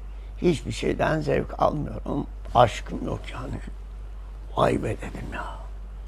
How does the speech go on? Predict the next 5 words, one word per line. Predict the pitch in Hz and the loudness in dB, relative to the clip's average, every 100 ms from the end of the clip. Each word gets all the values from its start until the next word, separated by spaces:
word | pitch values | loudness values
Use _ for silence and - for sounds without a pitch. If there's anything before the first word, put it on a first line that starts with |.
| - - - - - - - - - | -10 -10 -10 -10 -10 -10 -10 -10 -10
Şimdi | - 143 147 | -2 2 8
bu | 151 | 10
nedir? | 175 147 110 156 - - - - - - - - - - - - - - | 12 10 8 4 0 -8 -10 -10 -10 -10 -12 -12 -12 -12 -10 -10 -2 12
Aşk | 135 - - - | 12 12 2 6
olmayan | 160 180 165 135 117 104 | 10 10 10 10 8 6